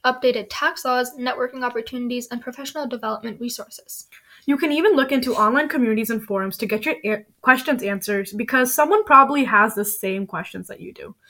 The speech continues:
Speaker 1: Platforms like Reddit's r slash tax or Quora allows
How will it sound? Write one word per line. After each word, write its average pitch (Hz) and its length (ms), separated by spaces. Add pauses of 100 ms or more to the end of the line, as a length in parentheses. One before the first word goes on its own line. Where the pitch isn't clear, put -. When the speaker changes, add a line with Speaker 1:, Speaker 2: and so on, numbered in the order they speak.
(300)
Speaker 1:
Platforms 277 500
like 240 180
Reddit's 254 420
r 240 200
slash 254 340
tax 285 480
or 240 260
Quora 285 560
allows 247 540